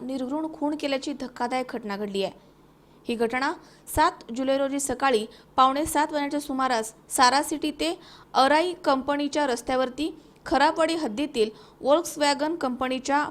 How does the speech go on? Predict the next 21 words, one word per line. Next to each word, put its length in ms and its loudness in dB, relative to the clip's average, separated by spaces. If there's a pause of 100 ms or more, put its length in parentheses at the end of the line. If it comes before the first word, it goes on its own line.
(100)
पार्किंगच्या 580 4
आवारासमोरील 760 2 (320)
एमआयडीसी 520 0
रस्त्यावर 480 0
घडली 200 0
आहे. 260 -6 (400)
सदर 200 2
महिलेच्या 600 -2 (160)
चेहऱ्यावर, 540 4 (120)
छातीवर, 440 0 (360)
तळहातावरती, 840 4
खांद्यावर, 520 0
मानेवर, 580 0
पोटावर 560 0 (300)
आणि 200 2
शरीरावरती 640 0
ठिकठिकाणी 680 0 (240)
धारदार 400 6
शस्त्रानं 600 2 (100)
वार 320 8
करून 320 2